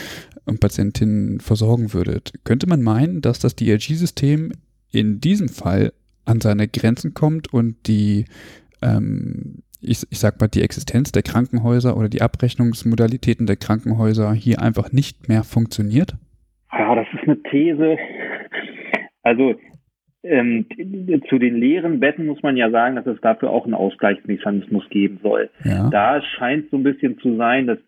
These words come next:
Speaker 2: die Häuser mit einem niedrigen C M I ein Stück weit die Gesi-, Gewinner sind. Das ist ja auch wieder eine, eine, eine durchschnittliche Durchschnittsgröße, dieser Erlös pro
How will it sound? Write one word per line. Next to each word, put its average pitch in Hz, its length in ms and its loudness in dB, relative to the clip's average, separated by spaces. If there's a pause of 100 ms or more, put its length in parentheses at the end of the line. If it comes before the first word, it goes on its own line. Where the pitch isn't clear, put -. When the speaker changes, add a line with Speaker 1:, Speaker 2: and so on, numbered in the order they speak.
Speaker 2:
die 143 200 0
Häuser 127 460 0
mit 120 220 -6
einem 110 180 0
niedrigen 110 720 0
C 110 200 2
M 107 180 -4
I 147 340 0 (340)
ein 110 60 -6
Stück - 260 0
weit 113 200 2
die 110 80 0
Gesi-, 104 360 0
Gewinner 135 420 0
sind. 202 280 0
Das 117 80 -8
ist 98 120 -6
ja 113 100 4
auch - 80 -4
wieder 113 100 2
eine, 110 200 0
eine, 113 180 0
eine 104 300 2
durchschnittliche 120 600 -2
Durchschnittsgröße, 156 1040 -2
dieser 151 220 -2
Erlös 135 420 0 (220)
pro 139 260 0